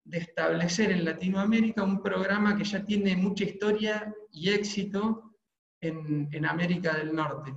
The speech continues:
¿no? step. Y ahora Marcela les va a contar mucho mejor de qué se trata. Era exactamente lo que nos faltaba para que esto sea un sueño, porque de la mano de la alianza con,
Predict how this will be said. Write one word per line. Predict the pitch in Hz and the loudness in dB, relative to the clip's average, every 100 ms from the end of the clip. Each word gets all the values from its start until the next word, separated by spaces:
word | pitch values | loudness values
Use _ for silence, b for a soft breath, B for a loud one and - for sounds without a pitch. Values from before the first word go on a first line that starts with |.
| - - | -14 -14
¿no? | 156 180 - | -6 -6 -6
step. | 151 - 170 - - - | -10 -4 -2 -2 -4 -10
Y | 147 | -4
ahora | 170 175 | 0 2
Marcela | 165 - 190 190 | 0 0 0 0
les | 160 | 0
va | 156 | -4
a | - | -6
contar | 160 165 165 | -6 -4 -4
mucho | 170 170 160 | -6 -6 -8
mejor | 156 156 175 | -6 -6 -4
de | 156 | -6
qué | 160 | -8
se | - | -12
trata. | 151 151 151 - _ _ _ _ | -6 -6 -6 -10 _ _ _ _
Era | 226 254 | 0 2
exactamente | - 254 269 - 226 254 240 | 2 -2 -2 2 4 4 2
lo | 196 | 0
que | 175 | 0
nos | 170 170 | -2 -2
faltaba | 170 196 233 | -2 0 0
para | 185 170 | 2 0
que | 170 | -2
esto | 190 202 | -6 -6
sea | 202 | -2
un | 196 | -2
sueño, | - 185 147 139 - - _ _ _ - | 0 0 0 -2 -8 -14 _ _ _ -4
porque | 156 160 | -2 0
de | 165 | 2
la | 165 170 | 2 2
mano | 202 262 254 214 | 4 4 4 4
de | 180 170 | 4 2
la | 165 | 2
alianza | 170 196 226 220 214 185 | 2 4 4 2 0 -2
con, | 175 165 160 151 | -4 -4 -6 -8